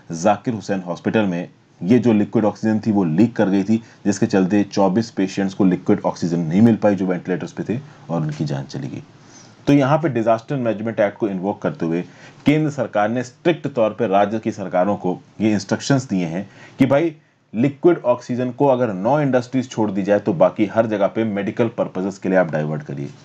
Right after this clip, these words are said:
आप इसको इन नौ इंडस्ट्रीज के अलावा जिसमें फार्मास्यूटिकल, पेट्रोलियम,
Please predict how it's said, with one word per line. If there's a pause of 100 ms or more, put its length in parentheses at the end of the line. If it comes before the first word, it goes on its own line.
(120)
आप
इसको (260)
इन
नौ
इंडस्ट्रीज
के
अलावा
जिसमें
फार्मास्यूटिकल,
पेट्रोलियम,